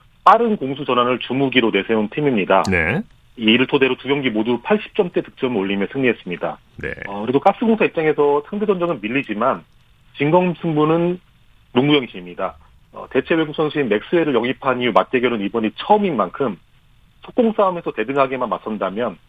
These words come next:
Speaker 1: 이번 마크는 홈팬들과 함께 해피 뉴 이어를 외칠 수도 있지 않을까 싶습니다.
Speaker 2: 네네. 이번에는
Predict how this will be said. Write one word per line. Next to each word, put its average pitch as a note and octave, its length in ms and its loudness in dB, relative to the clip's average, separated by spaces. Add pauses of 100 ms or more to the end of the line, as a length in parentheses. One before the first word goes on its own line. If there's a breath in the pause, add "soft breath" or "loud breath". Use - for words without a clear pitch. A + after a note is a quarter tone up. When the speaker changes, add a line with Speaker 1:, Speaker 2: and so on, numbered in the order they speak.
(300)
Speaker 1:
이번 E3+ 220 2
마크는 E3+ 360 0
홈팬들과 F3 640 -2
함께 D3+ 460 -2 (400)
해피 - 160 -2
뉴 E3+ 160 2
이어를 C#3+ 240 2
외칠 - 260 -8
수도 C#3+ 180 -4
있지 G#2+ 280 -2
않을까 G#2 480 -2
싶습니다. - 480 -14
Speaker 2:
네네. F2+ 460 0 (600 loud breath)
이번에는 D3 280 6